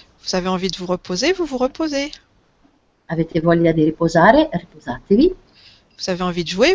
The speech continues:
Speaker 1: vous jouez.
Speaker 2: Avete voglia di giocare, giocate.
Speaker 1: Allez vers l'art ensuite. Vous avez envie de peindre, de chanter, écouter de la belle musique.
Speaker 2: Andate anche verso l'arte, avete voglia di dipingere, di ascoltare della bella musica.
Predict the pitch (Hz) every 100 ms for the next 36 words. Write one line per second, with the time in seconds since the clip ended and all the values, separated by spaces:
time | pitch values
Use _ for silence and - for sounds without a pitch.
0 | - 262 311 302 311 - _ - - -
1 | - - - - - - - 165 - -
2 | 165 185 220 247 330 330 175 - 147 147
3 | 254 440 - _ - - - - - 190
4 | 214 214 214 269 381 359 208 196 - 214
5 | - 175 175 170 170 175 175 170 202 233
6 | 277 202 - 185 - - 277 339 - _
7 | _ _ _ _ _ - - - 190 185
8 | 185 185 185 196 294 - 190 196 - -
9 | _ _ _ - - 190 190 180 170 170
10 | 170 175 - 175 165 160 165 185 262 381
11 | - - 180 170 165 160 175 175 170 185
12 | 185 175 170 160 156 170 165 160 160 156
13 | 151 165 - 339 294 196 175 175 170 165
14 | 165 165 165 165 160 160 - 185 - 185
15 | 175 170 165 170 185 233 294 190 - 165